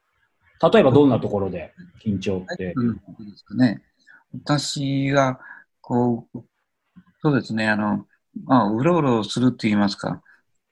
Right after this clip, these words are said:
Speaker 2: あの、軽トラとか車でうろうろして、車の運転でマスクしてない人は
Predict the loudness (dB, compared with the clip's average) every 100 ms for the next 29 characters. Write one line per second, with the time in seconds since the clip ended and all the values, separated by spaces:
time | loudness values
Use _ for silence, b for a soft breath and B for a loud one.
0 | _ 0 2 0 -2 0 4 4 2 -4
1 | -2 0 4 6 6 6 4 -2 _ _
2 | _ _ _ _ _ _ 2 4 2 0
3 | -4 -10 -14 -6 -2 -2 -4 B B B
4 | _ _ 0 4 6 6 6 4 4 4
5 | 2 0 B B 2 2 2 -2 2 2
6 | 2 0 -2 -2 -4